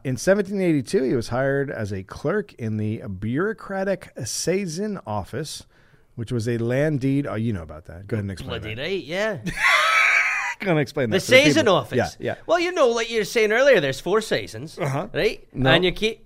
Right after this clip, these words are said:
Speaker 1: You're
Speaker 2: don't
Speaker 1: already
Speaker 2: say, don't tell a calendar when the seasons are an ant,
Speaker 1: Okay,
Speaker 2: boy.
Speaker 1: okay. Uh, it's a land deed
Speaker 2: It's
Speaker 1: office.
Speaker 2: office, yeah. Oh, go ahead. Sorry.
Speaker 1: Yep. Uh, for all of Scotland,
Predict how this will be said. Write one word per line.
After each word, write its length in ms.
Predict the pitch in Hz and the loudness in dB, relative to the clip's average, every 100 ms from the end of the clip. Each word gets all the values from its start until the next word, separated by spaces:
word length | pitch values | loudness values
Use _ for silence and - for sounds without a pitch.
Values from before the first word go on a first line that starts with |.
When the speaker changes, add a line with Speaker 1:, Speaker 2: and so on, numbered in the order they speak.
| - - - - | -20 -20 -18 -4
Speaker 1:
You're 180 | 135 123 | 0 4
Speaker 2:
don't 100 | 120 | 6
Speaker 1:
already 180 | 117 | 6
Speaker 2:
say, 140 | 117 330 | 6 4
don't 280 | 339 381 - | 4 4 8
tell 160 | 339 311 | 8 8
a 40 | |
calendar 560 | 311 311 330 294 247 220 | 10 10 12 10 6 4
when 140 | 214 | 6
the 80 | 208 | 4
seasons 420 | 208 277 220 208 | 2 0 2 8
are 220 | 226 233 | 10 10
an 100 | 208 | 8
ant, 380 | 208 226 208 - 170 | 6 4 4 2 0
Speaker 1:
Okay, 460 | - 127 110 101 - | 2 2 2 -4 -10
Speaker 2:
boy. 80 | 127 | -8
Speaker 1:
okay. 260 | - 156 262 - - - - - - - - - - - - | -4 -6 -8 -18 -20 -20 -20 -20 -16 -12 -12 -14 -20 -16 -2
Uh, 300 | 143 127 127 | 2 4 2
it's 140 | 160 - | 0 0
a 60 | |
land 400 | 143 175 220 196 | 2 4 2 0
deed 160 | 165 190 | 0 0
Speaker 2:
It's 80 | 143 | 0
Speaker 1:
office. 360 | 101 - 127 | -2 -2 -4
Speaker 2:
office, 380 | 127 139 - - | -4 -6 -12 -16
yeah. 140 | - - - | -14 -16 -8
Oh, 100 | - | -2
go 120 | - - | 2 2
ahead. 220 | 127 110 | 2 -2
Sorry. 260 | 151 104 - _ | -6 -6 -14 _
Speaker 1:
Yep. 180 | - 117 - - - - - - | -8 -8 -10 -20 -20 -20 -16 -4
Uh, 480 | 117 117 117 117 - | 0 2 2 2 -2
for 160 | 147 | -2
all 140 | 143 180 | 4 4
of 100 | 151 | 4
Scotland, 560 | 160 139 127 123 - | 2 2 0 -2 -8